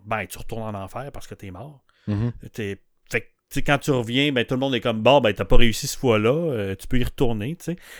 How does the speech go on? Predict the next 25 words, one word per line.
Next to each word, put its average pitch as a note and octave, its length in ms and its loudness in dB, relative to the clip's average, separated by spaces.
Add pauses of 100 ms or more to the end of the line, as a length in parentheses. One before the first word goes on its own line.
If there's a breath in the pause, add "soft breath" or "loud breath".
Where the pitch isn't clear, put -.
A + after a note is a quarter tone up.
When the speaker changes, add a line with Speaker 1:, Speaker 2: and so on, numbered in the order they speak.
Speaker 1:
Mais, B2 140 4
tu - 60 -14 (100)
sais, D3 60 -2
tu - 160 -14
vas A#2 80 0
voir, B2 260 -2
genre, A#2 260 -6
euh, G2 240 -8 (360 loud breath)
Hades B2 400 0
qui - 180 -8
va A#2 80 -6
être A2 100 -10
comme, « B2 320 -8
T'as-tu - 240 -16
fait F#3 220 -14
un - 20 -12
nid C#3 140 -14
d'essayer B2+ 420 -16
de - 60 -20
sortir - 340 -12
d'ici ? - 280 -16
Tu - 100 -20
seras G2 240 -12
jamais B2+ 180 -6
capable. » A2+ 520 -4